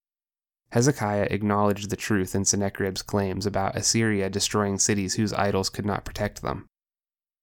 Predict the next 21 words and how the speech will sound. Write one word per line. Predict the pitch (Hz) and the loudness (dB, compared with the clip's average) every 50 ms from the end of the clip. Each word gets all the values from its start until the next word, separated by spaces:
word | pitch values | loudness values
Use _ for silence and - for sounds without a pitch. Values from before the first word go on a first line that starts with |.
| _ _ _ _ _ _ | _ _ _ _ _ _
This | - 127 127 | 2 2 2
shows | - - 117 117 113 107 | 4 4 4 4 6 4
us | 110 101 - - | 4 4 4 2
that | - 95 104 | 2 2 2
Hezekiah's | 113 113 117 113 - 110 104 104 101 92 - - | 2 2 2 0 0 0 0 0 0 -2 -2 0
faith | - 107 104 101 95 - - | 2 2 2 2 0 -2 -4
was | 101 95 98 | -4 -4 -2
not | 107 107 110 - | -2 0 0 2
misinformed | 80 110 110 104 - 98 101 - - 104 104 101 101 95 | 2 2 2 2 2 0 0 0 0 0 0 0 -2 -4
about | 92 101 95 95 - | -4 -4 -4 -4 -4
the | 95 95 | -4 -4
reality | 98 98 98 98 101 101 101 95 98 | -2 -2 -2 0 0 0 0 -2 -2
of | 98 95 | -4 -4
the | 98 95 | -2 0
situation. | - - - - - 92 95 98 95 - - - - - _ _ _ _ _ _ _ _ _ _ _ _ _ _ _ _ | 0 0 0 -2 -4 -2 -2 -2 -2 -4 -6 -6 -8 -12 _ _ _ _ _ _ _ _ _ _ _ _ _ _ _ _
He | - - 117 123 | 0 4 6 8
knew | 123 123 123 113 | 10 10 8 8
how | 110 107 101 | 6 2 0
deadly | 95 107 101 101 98 98 98 95 | 2 2 2 2 2 2 0 0
Assyria | 95 95 - - 104 101 98 95 92 92 | 0 0 2 2 2 2 2 0 -2 -2
was. | 95 95 92 90 - - - - - | -2 -2 -4 -4 -4 -4 -4 -4 -4